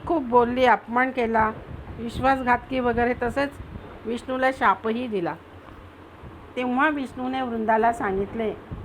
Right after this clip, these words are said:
की कार्तिक मासात माझ्याबरोबर तुझा विवाह लावला जाईल, तू तुळशी माता म्हणून अजरामर होशील. तेव्हापासून प्रत्येक घरासमोर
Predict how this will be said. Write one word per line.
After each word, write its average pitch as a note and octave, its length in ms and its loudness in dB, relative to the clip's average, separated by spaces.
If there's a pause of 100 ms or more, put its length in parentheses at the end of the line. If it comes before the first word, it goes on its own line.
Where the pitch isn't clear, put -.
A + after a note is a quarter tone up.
(400)
की D#4 120 -2
कार्तिक C#4+ 560 2
मासात C4+ 380 0
माझ्याबरोबर A#3 840 2 (460)
तुझा C#4 400 4
विवाह A#3+ 460 4
लावला G3+ 400 4
जाईल, E3+ 360 -4 (760)
तू D4+ 260 -2
तुळशी A#3+ 640 -6
माता C4 360 2
म्हणून B3+ 320 0
अजरामर A3+ 520 2
होशील. F3 540 -4 (560)
तेव्हापासून C4+ 720 0
प्रत्येक B3 480 -4
घरासमोर G#3+ 680 2